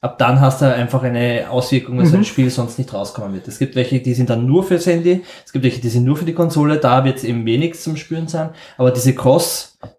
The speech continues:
Speaker 1: äh, Plattform-Titeln, die auf, am Handy sind, ich glaub, da hast du dann
Speaker 2: Ja.
Speaker 1: die, die Auswirkung.
Speaker 2: Aber das ist genauso wie jetzt, wenn
Speaker 1: Ja.
Speaker 2: Spiele für eine ältere Konsolenplattform erscheinen, dann hast du ja auch Auswirkungen,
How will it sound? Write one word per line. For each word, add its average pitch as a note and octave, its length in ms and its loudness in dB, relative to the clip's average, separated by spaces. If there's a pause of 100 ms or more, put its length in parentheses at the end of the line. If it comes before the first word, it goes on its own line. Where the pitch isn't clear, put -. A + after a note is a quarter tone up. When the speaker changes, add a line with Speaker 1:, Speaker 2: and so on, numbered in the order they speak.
(120)
Speaker 1:
äh, A#2+ 180 2
Plattform-Titeln, C3+ 840 2
die B2+ 200 2
auf, - 380 -4
am A#2+ 120 -6
Handy B2 240 -2
sind, C3+ 220 0
ich C3+ 80 -8
glaub, - 180 -4
da B2 180 0
hast - 220 -4
du - 40 -2
dann - 80 2
Speaker 2:
Ja. - 40 0 (160)
Speaker 1:
die, A2 120 -14 (380)
die A#2 160 -4
Auswirkung. F#2 480 -6 (380)
Speaker 2:
Aber B2+ 140 2
das A2+ 160 0
ist - 220 -2
genauso A#2 240 2
wie A#2 80 2
jetzt, A#2 400 -2
wenn A2+ 160 0
Speaker 1:
Ja. A2 40 -2
Speaker 2:
Spiele A2+ 360 0
für A#2+ 360 0
eine A#2 320 -2 (480)
ältere C3+ 360 0
Konsolenplattform C3 720 4
erscheinen, A#2 500 2 (120)
dann A2+ 280 0 (120)
hast - 180 -4
du - 40 -2
ja A#2 60 0
auch - 60 -8
Auswirkungen, A2+ 600 0